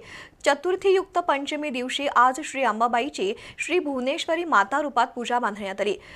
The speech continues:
सृष्टी उत्पत्ती काळी जेव्हा ब्रह्मदेवानं सोमाहुतीद्वारा यज्ञ केला, तेव्हा जी शक्ती होती तीच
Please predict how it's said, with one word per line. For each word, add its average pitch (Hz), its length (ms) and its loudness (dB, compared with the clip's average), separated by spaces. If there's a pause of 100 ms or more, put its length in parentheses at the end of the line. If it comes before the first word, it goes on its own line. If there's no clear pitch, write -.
(100)
सृष्टी 294 480 4
उत्पत्ती 339 520 4
काळी 277 320 8
जेव्हा 233 400 0
ब्रह्मदेवानं 233 960 2
सोमाहुतीद्वारा 254 1040 4
यज्ञ 208 400 2
केला, 262 340 6
तेव्हा 240 420 0
जी 302 100 0
शक्ती - 440 0
होती 302 340 -2 (160)
तीच 285 280 0